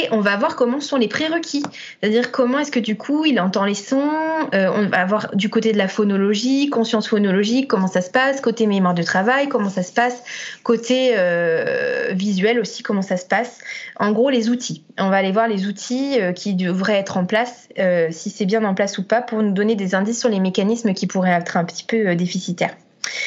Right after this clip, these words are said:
Voilà, et puis bah, un bilan de logico-mathématique, c'est encore différent.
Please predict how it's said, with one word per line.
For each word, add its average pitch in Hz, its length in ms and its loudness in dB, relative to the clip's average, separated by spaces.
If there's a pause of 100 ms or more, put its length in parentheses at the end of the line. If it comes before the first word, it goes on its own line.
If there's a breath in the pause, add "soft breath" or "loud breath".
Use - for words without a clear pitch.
(160 loud breath)
Voilà, 202 400 2
et 240 80 2
puis 247 280 -4
bah, 185 260 2
un - 20 0
bilan 208 300 -2
de 220 40 0
logico-mathématique, 196 1000 -2
c'est 190 80 -2
encore 190 220 0
différent. 196 420 -2